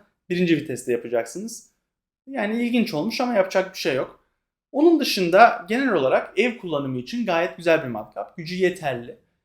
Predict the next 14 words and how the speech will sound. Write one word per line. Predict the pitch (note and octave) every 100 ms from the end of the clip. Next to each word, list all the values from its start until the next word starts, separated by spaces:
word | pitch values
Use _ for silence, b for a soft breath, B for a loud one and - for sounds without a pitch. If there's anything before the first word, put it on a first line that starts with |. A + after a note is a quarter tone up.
| _ D#3
Yani | C3+ C#3
onluk | D#3 D#3 D3+ D3 - _
bir | D3+
mandirenle | C#3+ C#3 C3+ C3+ C3+
ahşabı | C#3 C3+ C#3+ C#3
delebildim. | C3+ B2+ A#2+ B2 G#2 - _ _ _ _
İşte | -
herhangi | D3+ D3 D3 C#3
bir | C3+
vidalamada | C3+ C3+ C3+ C3+ C3+
herhangi | C#3 C3+ C3
bir |
sorun | B2+ C3+ C3+
yaşamadım. | C3 C3+ A2 -